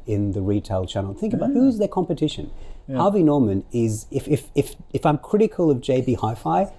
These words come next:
Speaker 1: I'm scathing of Harvey Norman. That is a poor retailer
Speaker 2: Right.
Speaker 1: that,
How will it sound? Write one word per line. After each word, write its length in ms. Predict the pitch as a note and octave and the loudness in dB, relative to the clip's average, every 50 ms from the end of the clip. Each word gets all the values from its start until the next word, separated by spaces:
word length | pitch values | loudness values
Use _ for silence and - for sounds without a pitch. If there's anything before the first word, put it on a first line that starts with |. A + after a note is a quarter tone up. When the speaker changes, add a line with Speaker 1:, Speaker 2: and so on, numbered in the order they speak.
| - - | -10 -6
Speaker 1:
I'm 160 | A2 A2 G#2+ G#2 | -4 -2 -2 -2
scathing 680 | - - - - - - C3+ C3+ C#3 A#2 A#2 G#2+ G#2 | -4 -6 -10 -6 -2 0 2 2 4 2 2 2 0
of 120 | F#2+ F2+ | 0 0
Harvey 280 | - G2 F2+ E2+ F#2 F2 | -2 -2 -2 -2 -2 -2
Norman. 300 | F2+ F2+ E2+ E2 F#2 B2+ | -2 -4 -4 -4 -4 -2
That 180 | D#3 F3 - | -2 -2 0
is 220 | C#3+ C#3 B2 - - - | 0 -2 -2 -2 -4 -4
a 320 | G#2+ G2+ G2+ G2+ F#2+ F#2+ - - - - - - - - - - - - - _ - | -4 -2 0 0 -2 -2 -4 -8 -14 -14 -16 -16 -18 -20 -20 -20 -20 -20 -20 _ -18
poor 320 | - - - D#3+ D#3 B2 | -8 -2 2 4 4 4
retailer 680 | G2 G2 G#2 G2+ - - F2 D#2+ D#2+ E2 G2+ E3 - - - | 4 4 2 2 2 0 -2 -2 0 -2 -2 -2 -4 -4 -6
Speaker 2:
Right. 140 | - - - | -4 -2 0
Speaker 1:
that, 260 | A#2 A2 A2 - - | 2 2 2 0 -4